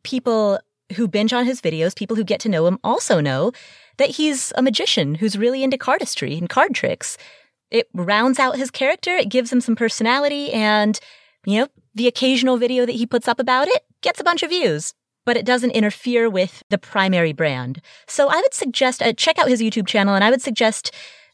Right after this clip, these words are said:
taking an approach like that for your own. That way you're not splitting your attention between multiple channels, but you're also not creating brand confusion around your primary topic. That's the, the main thing that you want to avoid. You want to,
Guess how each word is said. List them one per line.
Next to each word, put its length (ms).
taking 380
an 60
approach 460
like 120
that 240
for 120
your 240
own. 280
That 240
way 100
you're 180
not 180
splitting 440
your 120
attention 380
between 260
multiple 340
channels, 520
but 160
you're 160
also 420
not 580
creating 560
brand 520
confusion 720
around 400
your 120
primary 440
topic. 560
That's 240
the, 340
the 120
main 240
thing 160
that 100
you 80
want 140
to 60
avoid. 360
You 80
want 220
to, 260